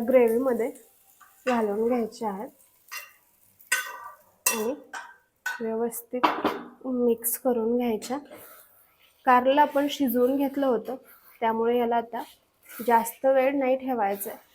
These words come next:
दोन ते तीन मिनिट फक्त ठेवायचं आहे. आणि यावर आता आपण बारीक चिरलेली जी कोथिंबीर होती, ती कोथिंबीर घालून घ्यायची आहे.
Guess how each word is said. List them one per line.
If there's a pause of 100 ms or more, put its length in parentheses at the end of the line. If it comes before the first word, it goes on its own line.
(680)
दोन
ते
तीन
मिनिट
फक्त
ठेवायचं
आहे. (1000)
आणि
यावर
आता
आपण (520)
बारीक
चिरलेली
जी
कोथिंबीर
होती, (840)
ती
कोथिंबीर
घालून
घ्यायची
आहे.